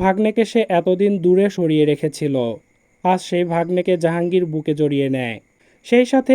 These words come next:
এই মোবারক ভিলা আর ডেভেলপারদেরকে দেবে না বলে সাফ জানিয়ে দেয়। রাতে এশা তার বাড়িতে আসে। জাহাঙ্গীর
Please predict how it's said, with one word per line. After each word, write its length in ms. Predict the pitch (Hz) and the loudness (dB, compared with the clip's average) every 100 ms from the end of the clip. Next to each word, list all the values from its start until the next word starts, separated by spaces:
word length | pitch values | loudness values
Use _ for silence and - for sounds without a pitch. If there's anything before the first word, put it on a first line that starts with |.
| 247 | 4
এই 140 | 196 190 | 4 4
মোবারক 340 | 175 190 196 190 202 | 4 4 2 0 0
ভিলা 280 | 196 160 123 107 _ _ - | 2 0 -2 -6 _ _ -2
আর 140 | 202 202 | 0 2
ডেভেলপারদেরকে 800 | 180 180 202 202 208 196 202 202 196 170 | 0 2 2 2 2 0 -2 -2 0 2
দেবে 180 | 170 185 | 2 2
না 100 | 185 | 2
বলে 220 | 196 196 | 0 -2
সাফ 300 | 190 175 185 180 160 | -2 0 0 0 0
জানিয়ে 320 | 143 139 131 | 0 0 -2
দেয়। 280 | 127 120 107 - _ _ - | -2 -4 -6 -14 _ _ 0
রাতে 320 | 214 233 269 262 190 | 2 4 2 4 2
এশা 180 | 185 220 | 0 0
তার 140 | 240 233 | 2 4
বাড়িতে 380 | 180 151 151 151 | 4 2 2 0
আসে। 340 | 147 - 135 120 - _ _ - | 0 -2 -2 -2 -6 _ _ -8
জাহাঙ্গীর 460 | 156 185 190 190 | -2 0 2 2